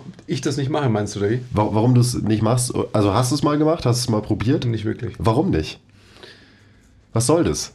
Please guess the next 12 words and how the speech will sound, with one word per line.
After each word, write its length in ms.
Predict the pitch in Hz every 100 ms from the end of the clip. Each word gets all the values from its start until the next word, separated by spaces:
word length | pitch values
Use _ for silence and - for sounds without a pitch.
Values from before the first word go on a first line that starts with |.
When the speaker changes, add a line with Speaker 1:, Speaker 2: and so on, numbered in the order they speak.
| _ -
Speaker 2:
Du 80 | -
regst 220 | 107 123
mich 120 | 139 131
so 120 | 143
auf. 280 | 139 110 - - - - - - - - - -
Speaker 1:
Ich 140 | 104
weiß 200 | 104 117
auch 80 | 127
nicht. 220 | 123 -
Vielleicht 380 | - 104 113 -
wär 140 | 113
ich, 140 | 113